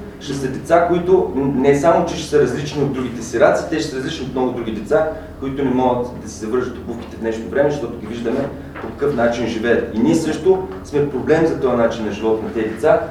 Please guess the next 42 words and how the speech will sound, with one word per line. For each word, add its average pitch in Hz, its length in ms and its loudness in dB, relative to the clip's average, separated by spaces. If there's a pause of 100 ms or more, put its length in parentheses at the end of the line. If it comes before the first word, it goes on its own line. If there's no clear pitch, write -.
(260)
И 113 120 -6
тук 180 200 4
всъщност, 170 480 -2 (120)
като - 180 -8
даваме 180 500 4
пример, 165 420 6 (340)
нали, 139 140 2
с - 220 -6
тия 131 280 4 (160)
групи, 156 360 0 (420)
а, 123 280 0 (1040)
нали, 170 200 2
това 180 200 6
казвам 131 320 4
аз. - 280 -2
Къде 147 180 4
е 180 100 2
тая 143 160 6
мотивация? - 520 2
Има 190 180 4
ли 160 80 6
я 131 140 8
в - 120 -2
тях? 180 240 6 (360)
Ще - 140 -6
може 170 280 4
ли 139 140 -2
те 175 80 2
да 175 100 2 (100)
намотивират 147 640 2
ние 147 120 0
да 143 60 2
из-, 135 200 0
да 127 60 0
устискаме 113 520 -2
цялото 113 400 2
нещо, 104 220 -2
защото 131 320 0
го - 140 -6
правим 131 240 2
за 110 140 0
тях? 107 300 0